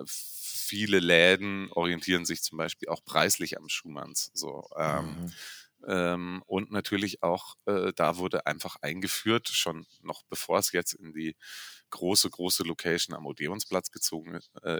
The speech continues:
Speaker 1: ist, es gab, äh, relativ schnell immer was zu essen. Und, äh, das haben dann auch, sag ich mal, Bars, die, äh,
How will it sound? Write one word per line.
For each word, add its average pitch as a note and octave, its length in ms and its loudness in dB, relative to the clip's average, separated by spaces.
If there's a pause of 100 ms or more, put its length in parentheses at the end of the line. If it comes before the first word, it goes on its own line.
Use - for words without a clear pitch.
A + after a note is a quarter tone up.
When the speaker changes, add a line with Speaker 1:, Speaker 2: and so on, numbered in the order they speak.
Speaker 1:
ist, - 680 -2
es - 200 2
gab, D#2 380 2
äh, E2+ 380 2 (100)
relativ E2+ 440 -2
schnell E2+ 520 0
immer G2+ 440 2 (440)
was - 400 2
zu - 200 -2
essen. - 420 0 (760)
Und, D#2 520 -2
äh, D#2+ 160 2
das - 220 -2
haben E2 200 0
dann E2+ 240 0
auch, D#2+ 220 -2
sag D#2+ 220 2
ich - 100 -8
mal, D2+ 400 -4 (320)
Bars, E2+ 520 8
die, F2+ 280 -4 (580)
äh, E2+ 300 4